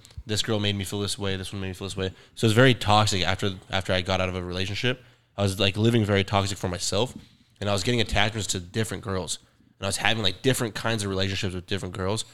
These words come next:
but it wasn't, like, obviously none of them were labeled. It was just, like, the dating game. I was dating around, and then I would stay with one girl, she'd stay at, then the other one would stay at my house this time, shit like that. And then it was when I realized, like, "Holy fuck, I don't even know who the fuck I am.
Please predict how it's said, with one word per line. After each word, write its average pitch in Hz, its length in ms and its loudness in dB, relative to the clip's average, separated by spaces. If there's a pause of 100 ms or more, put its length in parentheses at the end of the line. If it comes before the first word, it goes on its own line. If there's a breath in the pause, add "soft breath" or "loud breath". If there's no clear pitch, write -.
(240 loud breath)
but 101 100 -4
it 98 60 0
wasn't, 110 280 2
like, 92 120 0 (260)
obviously 107 320 0
none 98 140 2
of 101 40 2
them 98 60 0
were 92 100 -2
labeled. 92 380 -2
It 98 40 -2
was 95 120 -4
just, 95 180 -2
like, 90 140 -4 (280)
the 107 80 -4
dating 104 360 2
game. 98 120 -4
I - 40 -8
was 98 100 -6
dating 101 300 2
around, 95 260 0 (840 soft breath)
and 101 100 -2
then 98 80 4
I 87 40 2
would 87 100 0
stay 98 280 2
with 95 160 -2
one 98 220 0
girl, 95 320 0 (160)
she'd - 220 -4
stay 92 200 -2
at, 90 160 -6
then 95 120 -4
the 95 80 -2
other 95 100 -2
one 92 80 -4
would 90 60 -6
stay - 140 -4
at 87 60 -4
my 92 80 -2
house 92 140 -2
this 95 120 -6
time, 90 220 -2
shit 92 180 -4
like 90 120 -4
that. 95 220 -2 (560 loud breath)
And 107 80 -2
then 113 80 4
it - 20 4
was 104 120 2
when 113 100 2
I 107 60 4
realized, 104 320 2
like, 95 100 -2
"Holy 113 200 -2
fuck, 110 360 0
I 98 80 2
don't 107 120 -2
even 110 180 -2
know 101 100 0
who 107 80 -2
the 95 80 -6
fuck 101 240 -4
I 90 60 -4
am. 95 320 -2